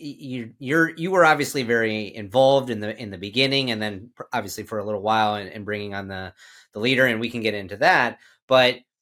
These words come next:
what, what were the first salespeople like? What were their makeup? How did you know that this is the right kind of people to bring in?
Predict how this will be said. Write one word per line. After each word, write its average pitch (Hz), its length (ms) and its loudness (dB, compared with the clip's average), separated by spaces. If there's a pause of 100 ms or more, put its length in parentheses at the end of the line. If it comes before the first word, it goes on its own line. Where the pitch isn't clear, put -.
(240)
what, 180 260 0
what 208 160 4
were 269 80 2
the 226 140 -2
first - 340 -2
salespeople 151 680 -2
like? 117 220 0
What 185 140 0
were 170 80 2
their 131 120 2
makeup? 131 520 0
How 151 160 0
did 180 160 -2
you 151 100 -8
know 139 240 0
that 117 220 -4
this 139 240 0
is 117 120 -8
the 113 120 0
right 120 260 2
kind 123 160 -4
of 104 100 -8
people 117 300 -8
to 98 80 -8
bring 95 260 -10
in? 104 180 -10